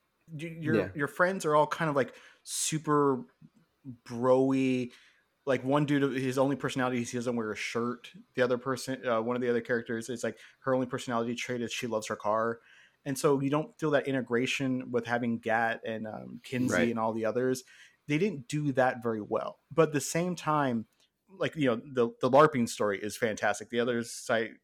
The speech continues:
Speaker 1: characters aren't great, but I love the quips that she makes. Like, there's one point where you're, you're running through this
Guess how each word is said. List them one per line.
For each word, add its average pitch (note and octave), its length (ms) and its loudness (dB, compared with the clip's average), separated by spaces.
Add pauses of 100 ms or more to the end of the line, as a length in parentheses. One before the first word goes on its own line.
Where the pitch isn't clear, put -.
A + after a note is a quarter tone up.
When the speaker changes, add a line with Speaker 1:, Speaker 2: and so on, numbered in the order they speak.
(100)
Speaker 1:
characters G#2+ 420 -4
aren't G#2+ 300 -4
great, A2 220 -2
but A#2 160 0 (1120)
I D#3 160 10
love D3+ 340 6
the D3 80 4
quips - 380 -2
that B2 140 0
she - 100 -4
makes. B2 200 0
Like, A#2 300 -2
there's C3 220 2
one D#3 200 0
point D3 280 2
where B2 400 6 (520)
you're, C3 300 2 (280)
you're C3 180 2
running C#3 280 2
through C3 320 2
this A#2+ 220 -4